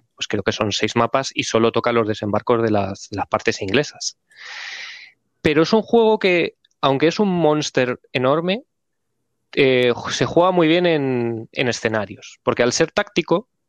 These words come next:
tú juegas, o gran táctico, no tienes por qué tener un poco la visión operacional entera,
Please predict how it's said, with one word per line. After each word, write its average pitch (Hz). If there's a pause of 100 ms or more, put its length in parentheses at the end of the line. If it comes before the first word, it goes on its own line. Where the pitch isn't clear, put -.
(160)
tú 160
juegas, 151
o 123
gran 139
táctico, 160 (400)
no 151
tienes 160
por 135
qué 131
tener 127
un 117
poco 120
la 110
visión 110
operacional 110
entera, 101